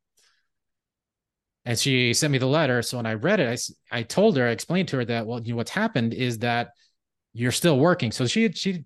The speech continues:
had a great opportunity to continue working. She was consulting, earning a good salary,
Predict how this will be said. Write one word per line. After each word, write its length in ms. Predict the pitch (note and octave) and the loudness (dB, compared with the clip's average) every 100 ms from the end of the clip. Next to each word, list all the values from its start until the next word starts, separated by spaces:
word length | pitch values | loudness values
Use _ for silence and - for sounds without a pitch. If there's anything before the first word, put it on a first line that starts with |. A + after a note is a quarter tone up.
| - | -14
had 180 | - C#3+ | -8 -6
a 60 | B2 | -2
great 220 | B2+ D#3+ | 2 2
opportunity 500 | D#3+ D3 D#3 D3 D3 | 2 2 2 2 2
to 80 | C3+ | 0
continue 340 | A2 D3 C#3+ | -2 0 0
working. 360 | C3+ C#3+ D#3 C#3+ | 2 2 0 -2
She 100 | C3+ | -2
was 140 | A#2+ | -4
consulting, 640 | C3 A2 D3+ D3 D#3+ D#3 C3+ | -6 -2 -2 0 -2 -2 -4
earning 280 | B2 C#3 | -6 -4
a 60 | C3+ | -2
good 220 | A#2 C3+ | -4 -4
salary, 640 | - C3+ C#3 C#3+ C#3+ C3+ | -4 -4 -2 -2 -4 -6